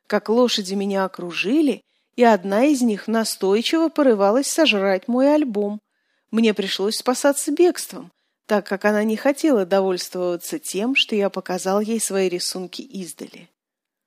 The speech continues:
Много ещё красивого в озёрном крае. Извивающиеся реки,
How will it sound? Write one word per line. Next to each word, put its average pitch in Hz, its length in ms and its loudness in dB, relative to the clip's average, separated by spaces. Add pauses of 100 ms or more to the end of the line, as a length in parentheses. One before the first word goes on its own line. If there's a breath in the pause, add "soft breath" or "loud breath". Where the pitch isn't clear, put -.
(520)
Много 311 420 4
ещё 220 300 2
красивого 220 840 2
в 175 60 -4
озёрном 190 560 -2
крае. 185 560 -10 (460)
Извивающиеся 226 1120 0
реки, 262 500 -2